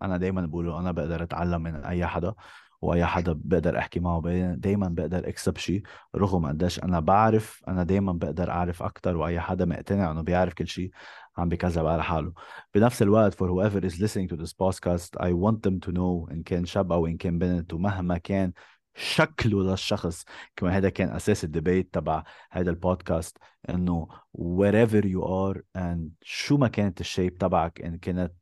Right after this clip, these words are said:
مربع، مدور، أخضر، تريانجل، ألوان، كل هيدا، there is always something you can do to get better on a mental level and a physical level.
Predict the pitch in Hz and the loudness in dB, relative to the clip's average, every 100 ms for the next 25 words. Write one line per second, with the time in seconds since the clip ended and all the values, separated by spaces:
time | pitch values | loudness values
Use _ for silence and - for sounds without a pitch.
0 | - 85 90 95 80 85 82 82 80 87 | -6 0 2 2 0 0 0 -4 -4 -2
1 | 98 92 90 87 78 - - 101 90 90 | 0 0 -2 -2 -4 -6 -6 -4 0 0
2 | 87 85 90 92 95 90 90 85 - 87 | -2 -2 0 0 0 -2 -2 -2 -2 -2
3 | 90 92 95 92 85 - - - - 95 | 0 2 0 -2 -6 -12 -20 -14 -4 0
4 | 92 92 98 104 - - - 101 98 92 | 2 4 2 0 -8 -20 -2 2 4 4
5 | 107 104 - 101 98 95 95 98 - 87 | 4 4 0 -4 -4 -4 -2 -4 -2 -2
6 | 87 107 120 _ _ _ - 90 90 82 | 0 -2 -4 _ _ _ -8 -2 -2 0
7 | 92 92 90 - 90 85 95 104 98 95 | -2 0 -2 -2 -2 0 0 0 2 2
8 | 92 90 67 87 - 95 - - 90 90 | 2 0 -2 -6 -4 -4 -2 -2 -2 -2